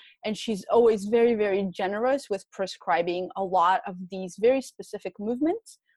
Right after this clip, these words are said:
And so once we have started mobilizing the body and helping it move towards a more full range of motion or fuller ranges of motion, now we can start adding these daily movements that would have been natural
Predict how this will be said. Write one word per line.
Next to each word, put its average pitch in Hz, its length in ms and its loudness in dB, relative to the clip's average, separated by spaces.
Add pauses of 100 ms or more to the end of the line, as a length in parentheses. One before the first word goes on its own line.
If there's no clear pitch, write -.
(400)
And 240 120 -2
so 269 140 4
once 262 640 4
we 247 640 2 (220)
have 220 140 -2
started 254 560 2
mobilizing 190 720 2
the 180 80 -12
body 170 580 -2
and 190 120 -8
helping 233 540 0
it 202 160 -6
move 202 360 -4 (460)
towards 226 920 4 (340)
a 208 60 -2
more 202 200 -2
full 214 360 2
range 196 380 -2
of 175 120 -12
motion 285 500 0
or 185 100 -4
fuller 254 360 0
ranges 190 360 -6
of 190 60 -10
motion, 208 360 -8 (300)
now 214 180 0
we 220 100 -2
can 202 160 -8
start 196 320 -4
adding 190 340 -2
these 190 280 -8
daily 214 500 -2
movements 190 540 -6
that 185 160 2
would 320 180 2
have 240 300 -4
been 202 200 -4
natural 185 600 2